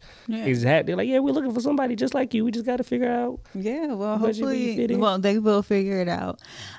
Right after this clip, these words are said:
Speaker 1: I'm trying to work on s-, affirming myself like that more often. Like,
Speaker 2: I don't like saying ifs. I like saying when.
Speaker 1: Yeah, like, I am a creative,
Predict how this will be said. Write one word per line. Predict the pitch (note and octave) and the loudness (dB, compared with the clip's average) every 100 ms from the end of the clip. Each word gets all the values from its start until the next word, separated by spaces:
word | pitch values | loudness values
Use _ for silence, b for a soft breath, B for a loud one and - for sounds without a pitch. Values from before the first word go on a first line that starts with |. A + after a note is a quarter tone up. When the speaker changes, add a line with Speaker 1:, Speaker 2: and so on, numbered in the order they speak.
| F#3 | -2
Speaker 1:
I'm | A3 | 2
trying | E4 D4+ | 2 4
to | |
work | G3+ A3 | 2 2
on | G#3+ | 0
s-, | F#3+ - _ - | -2 -8 _ -2
affirming | F#3+ G3 G3+ G#3+ | 0 2 0 2
myself | F3+ F3 - E3+ | 0 0 -2 -2
like | E3+ E3 | -4 -4
that | D#3+ E3+ | -4 -2
more | E3 | -2
often. | E3+ E3+ - F3 F#3 | -2 -4 -4 -4 -2
Like, | F3+ E3 - - b b _ _ _ _ B B B - | -4 -4 -8 -20 b b _ _ _ _ B B B 2
Speaker 2:
I | |
don't | D#3+ F3 | 4 6
like | D#3 | 4
saying | C#3 A#2+ | 4 2
ifs. | A2 A#2+ - | 4 2 0
I | - | -2
like | A#2 A2+ | 0 0
saying | - C#2 C#2 | -4 -8 -6
when. | C2 - - _ | -8 -10 -20 _
Speaker 1:
Yeah, | F#3 F3+ F3+ D#3+ - G3 | -2 2 2 0 -4 -6
like, | G3 G3 F3+ F3 - | -2 2 2 -2 -2
I | F#3+ G3+ G#3 G#3 G#3 G#3 G3 - | 2 2 2 2 2 0 -2 -2
am | F#3+ F#3 F3+ F3 F3 F3 F3+ F#3+ F#3+ F3+ B B B - B - G3 | 0 2 2 2 2 0 -2 -2 -4 -10 B B B -16 B -8 -2
a | F#3 F3+ F3 E3+ E3+ E3 E3 E3+ F3+ F#3 F3+ B B _ | 0 2 0 0 0 -2 -2 -4 -4 -6 -8 B B _
creative, | - G3 G3 F#3 F#3 F#3+ F#3 | -8 -2 0 2 0 0 -2